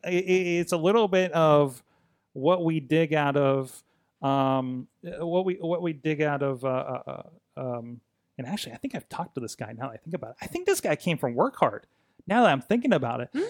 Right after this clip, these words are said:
Speaker 1: creation labs dot U S if you want to, uh, check it out. It's a three D printing classes and makerspace.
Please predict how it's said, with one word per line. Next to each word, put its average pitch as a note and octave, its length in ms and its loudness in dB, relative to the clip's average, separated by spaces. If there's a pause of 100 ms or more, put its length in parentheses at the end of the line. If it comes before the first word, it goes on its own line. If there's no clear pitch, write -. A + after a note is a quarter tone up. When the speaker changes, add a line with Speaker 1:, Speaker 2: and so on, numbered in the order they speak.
(160)
Speaker 1:
creation C4+ 640 4
labs A3 340 2
dot F3 240 8
U F3 240 6
S D#3 240 2
if C#3+ 120 -2
you D3+ 120 0
want D3+ 240 2
to, D3 300 4
uh, C3+ 200 4
check C#3 180 -2
it C#3+ 40 -2
out. C3+ 120 0
It's C3+ 120 -6
a C#3+ 120 2
three B3 280 0
D C4 140 2
printing G#3 580 2 (280)
classes F#3 580 2
and D3+ 360 0
makerspace. A3+ 840 0